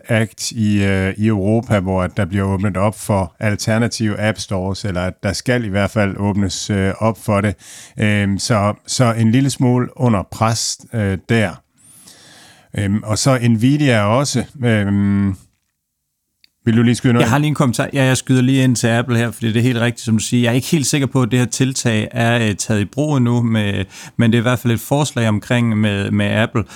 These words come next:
Speaker 2: Og, og det, der ligesom skulle tale imod, at den her s-, sådan kraftige fald i, i Apple, der både kom onsdag og torsdag med næsten syv procent, tror jeg, tre, over tre en halv, øh, onsdag, og så over tre procent i går.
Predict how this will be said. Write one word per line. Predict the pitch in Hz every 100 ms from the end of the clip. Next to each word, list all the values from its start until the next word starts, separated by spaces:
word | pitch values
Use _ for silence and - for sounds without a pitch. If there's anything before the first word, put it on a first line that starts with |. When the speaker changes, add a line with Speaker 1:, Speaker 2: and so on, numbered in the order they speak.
| - - -
Speaker 2:
Og, | 120 117 113 117
og | 95
det, | 131
der | 135 -
ligesom | 139 143 131
skulle | - 120
tale | - 117 107
imod, | 110 120 139
at | 123 95
den | 117
her | 117 117
s-, | 101 - - - -
sådan | 123 113
kraftige | - 120 - 117
fald | - 123 123
i, | 110 104 107
i | 113 110
Apple, | 107 113 117
der | 98
både | 113 120
kom | 123 117
onsdag | 117 120 - 104
og | 98
torsdag | - 120 113 - 104
med | 104 104 98 92
næsten | 110 131 - 104
syv | - 139
procent, | - - 117 113
tror | 113
jeg, | 104
tre, | - 127 117
over | 120 117
tre | - 127
en | 120
halv, | 113 120 113
øh, | 101 98 104
onsdag, | 120 120 - 101
og | 98
så |
over | 110 107
tre | 110 123 117
procent | - - 113 107
i |
går. | 113 123 98